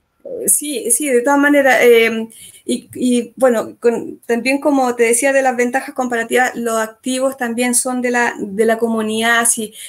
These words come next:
eh, no es como, por ejemplo, una empresa vaya a operar a, a una com-, a una localidad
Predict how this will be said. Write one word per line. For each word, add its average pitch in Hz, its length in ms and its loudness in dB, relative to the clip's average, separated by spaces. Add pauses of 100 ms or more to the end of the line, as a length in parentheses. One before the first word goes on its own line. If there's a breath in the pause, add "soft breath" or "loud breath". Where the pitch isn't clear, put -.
(160 loud breath)
eh, 208 140 0
no 220 140 0
es 240 100 -2
como, 240 240 0
por 220 100 0
ejemplo, 240 260 -4
una 226 140 0
empresa 220 400 0
vaya 220 240 -2
a 220 40 0
operar 220 380 0
a, 240 100 2
a 220 180 -2
una 220 220 -2
com-, 220 220 -10
a 208 120 -4
una 220 160 -2
localidad 226 640 2